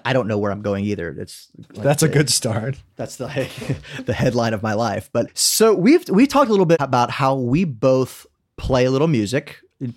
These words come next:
Speaker 2: Yeah.
Speaker 1: know, play around. I, I, I have been playing guitar since I was probably a teenager, grew up playing in, like, church band. So, and playing with a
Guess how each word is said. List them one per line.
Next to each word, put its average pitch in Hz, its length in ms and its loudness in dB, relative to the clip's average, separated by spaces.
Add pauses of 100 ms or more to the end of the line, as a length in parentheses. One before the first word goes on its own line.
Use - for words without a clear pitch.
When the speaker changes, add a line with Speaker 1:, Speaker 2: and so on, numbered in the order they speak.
Speaker 2:
Yeah. 127 140 2
Speaker 1:
know, 107 60 0
play 147 180 2
around. 147 480 2
I, - 220 -4
I, 120 200 -2 (280)
I 120 140 0
have 123 120 0
been 127 160 0
playing 127 320 -2
guitar 120 400 -2
since - 180 -14
I 117 60 -4
was 117 140 -6
probably 120 500 -4
a 117 40 -4
teenager, 113 840 -2
grew 120 340 0
up 117 220 -2
playing 117 360 -2
in, 113 60 -4
like, 110 160 -4
church - 380 -4
band. 110 360 -4
So, 135 160 -2 (300)
and 151 160 0
playing 208 220 2
with 180 100 2
a 135 180 -2